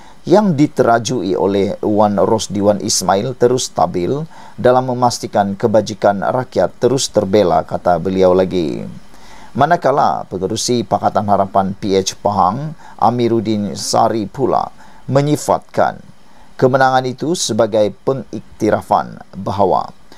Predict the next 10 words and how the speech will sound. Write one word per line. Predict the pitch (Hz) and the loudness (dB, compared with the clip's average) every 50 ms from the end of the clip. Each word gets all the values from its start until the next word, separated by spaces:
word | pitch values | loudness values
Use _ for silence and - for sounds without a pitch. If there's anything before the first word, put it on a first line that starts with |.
| - - - - - | -20 -18 -10 -4 0
rakyat | 107 131 127 - - - 139 147 165 170 - | 0 0 0 -2 -4 -2 0 0 0 0 -2
semakin | - 135 123 120 117 - - 117 117 113 107 | -4 -2 -2 -2 -2 -4 -6 -8 -6 -2 0
yakin | 104 101 - - - - 131 120 110 95 | 0 0 0 -2 -4 -4 -4 -2 -2 -2
dengan | 90 95 95 98 95 98 | -2 -2 0 -2 -4 -4
kerajaan | 98 - 104 104 104 196 - 110 - 135 127 - | -4 0 0 0 0 0 0 0 0 0 0 0
perpaduan. | 151 160 - - 95 90 - 76 67 55 - - - - - - - - - - - - - - - - | 0 0 0 0 -2 -2 -2 -4 -6 -6 -6 -8 -12 -18 -20 -20 -20 -20 -20 -20 -20 -20 -20 -20 -16 -6
Ini | - - 135 139 127 127 123 135 143 78 | 0 2 2 2 2 2 0 0 2 2
adalah | 98 113 104 110 107 104 98 - | 2 2 2 2 2 0 0 0
pengiktirafan | 117 110 104 - - 107 104 - - - 107 110 104 107 117 110 98 90 87 | 0 0 0 -2 -6 -8 -8 -6 -2 2 2 2 2 2 0 0 0 0 -2
bahawa | 82 95 101 98 87 80 87 - 160 190 180 175 | -4 0 0 0 2 2 2 2 0 -2 -4 -6